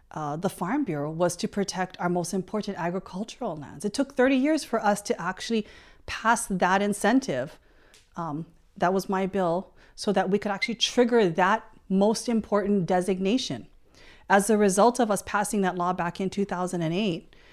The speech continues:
working with the Farm Bureau, hundreds of thousands of acres now have that designation I A L.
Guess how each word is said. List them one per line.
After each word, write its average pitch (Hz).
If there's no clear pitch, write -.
working 185
with 196
the 208
Farm 277
Bureau, 156
hundreds 294
of 277
thousands 196
of 202
acres 196
now 185
have 196
that 202
designation 190
I 170
A 180
L. 185